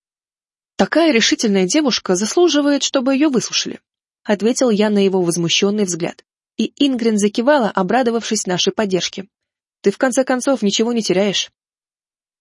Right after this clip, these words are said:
«Вот с этого и надо было начинать», прошипел Руди. «Я не зверь в клетке, которого можно погладить, я человек». «Ты сам ей разрешил»,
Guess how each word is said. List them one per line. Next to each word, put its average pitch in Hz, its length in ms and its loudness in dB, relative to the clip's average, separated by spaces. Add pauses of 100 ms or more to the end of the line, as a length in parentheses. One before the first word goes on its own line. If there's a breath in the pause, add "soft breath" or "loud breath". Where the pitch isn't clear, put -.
«Вот 160 280 -4
с - 200 -10
этого 220 380 -2
и 156 120 2
надо 170 420 -2
было 143 220 -2
начинать», 147 800 -6 (300)
прошипел 220 480 0
Руди. 165 260 -6 (480)
«Я 151 300 0
не 180 120 0
зверь 160 300 0
в - 80 -8
клетке, 175 360 -2
которого 160 420 -2
можно 160 320 0
погладить, 160 580 -2
я 160 220 0
человек». 208 640 -2 (480)
«Ты 202 180 2
сам 226 400 0
ей 180 160 4
разрешил», 202 640 0